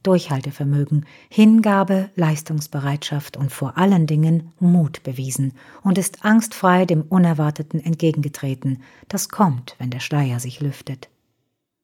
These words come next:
Ist sie eine Heilerin? Oh ja, natürlich ist sie das.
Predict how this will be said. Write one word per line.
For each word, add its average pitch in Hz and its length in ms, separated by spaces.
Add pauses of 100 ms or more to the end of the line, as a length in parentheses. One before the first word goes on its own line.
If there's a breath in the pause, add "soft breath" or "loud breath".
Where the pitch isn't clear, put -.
(300)
Ist - 280
sie 165 340
eine 170 300
Heilerin? 160 500 (1040)
Oh 156 220
ja, 160 420 (340)
natürlich 151 540
ist - 220
sie 139 100
das. - 340